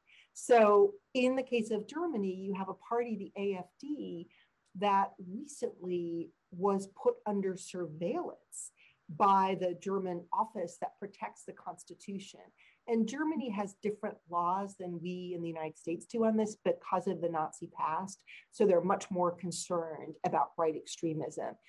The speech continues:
And they will do things that we wouldn't do in the United States 'cause we have a different history.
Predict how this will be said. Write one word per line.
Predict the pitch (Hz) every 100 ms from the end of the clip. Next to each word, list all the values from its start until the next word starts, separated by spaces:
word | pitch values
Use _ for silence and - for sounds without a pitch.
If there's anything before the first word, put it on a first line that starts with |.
| - _ -
And | 185 175 170 160 170 170
they | 185 180
will | 175 175
do | 180 170
things | 175 156 -
that | 170 - -
we | 185
wouldn't | 196 196 -
do | 202 170
in | 170 233
the |
United | 240 175 - -
States | 160 -
'cause | - 175
we | 175
have | 165
a | 160
different | 170 165 175
history. | 202 - -